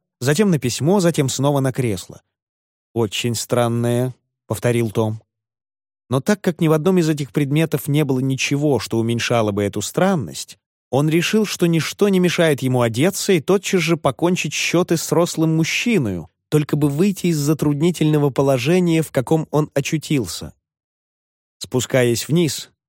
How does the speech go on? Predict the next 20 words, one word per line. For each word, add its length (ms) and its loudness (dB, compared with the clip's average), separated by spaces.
Том 220 2
хозяйским 640 0
оком 460 0
осматривал 640 0
комнаты, 540 -2
попадавшиеся 880 -2
ему 240 0
на 100 -2
пути, 460 -6
и 80 4
размышлял 560 4
о 80 2
том, 240 2
что 200 2
не 120 4
за 140 2
горами, 420 2
пожалуй, 420 0
тот 200 -2
час, 420 0